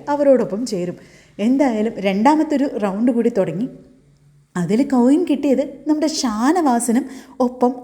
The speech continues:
അനീഷിനുമാണ്. ഷാനവാസിനൊരു റെഡ് കോയിനും അനീഷിനൊരു ബ്ലാക്ക് കോയിനും കിട്ടി. വീണ്ടും എല്ലാവരെയും ബിഗ് ബോസ് ലിവിങ് റൂമിൽ വിളിച്ചിരുത്തിയിട്ട് കോയിൻ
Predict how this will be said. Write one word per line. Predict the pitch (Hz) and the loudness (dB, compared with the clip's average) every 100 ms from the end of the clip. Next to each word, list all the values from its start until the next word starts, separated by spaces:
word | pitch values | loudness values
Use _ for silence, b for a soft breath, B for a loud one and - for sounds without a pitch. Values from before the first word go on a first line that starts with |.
| 214 | -6
അനീഷിനുമാണ്. | 202 220 262 269 277 180 165 156 - | 2 4 4 2 -2 -2 -6 -10 -10
ഷാനവാസിനൊരു | - 285 415 349 254 226 214 208 | -2 -2 0 0 0 0 0 0
റെഡ് | 175 151 180 | -2 -2 -4
കോയിനും | 220 214 208 208 B B 196 | -4 -2 -2 -4 B B -4
അനീഷിനൊരു | 180 202 240 302 277 | 0 2 2 2 0
ബ്ലാക്ക് | 240 208 185 226 | 2 0 -2 -2
കോയിനും | 277 233 226 240 220 - | 0 2 4 2 0 -6
കിട്ടി. | 147 - - B | -10 -12 -14 B
വീണ്ടും | 185 190 214 302 | 0 2 4 4
എല്ലാവരെയും | 277 285 285 294 277 | 4 4 2 0 -2
ബിഗ് | 220 | -4
ബോസ് | 185 240 247 | -2 -2 -2
ലിവിങ് | 233 196 202 262 | -2 -2 -2 -2
റൂമിൽ | 269 262 | 0 0
വിളിച്ചിരുത്തിയിട്ട് | 269 220 214 254 214 233 214 196 B B B B B | 0 -2 -2 -2 -2 -2 -4 -6 B B B B B
കോയിൻ | - 285 349 | 0 2 2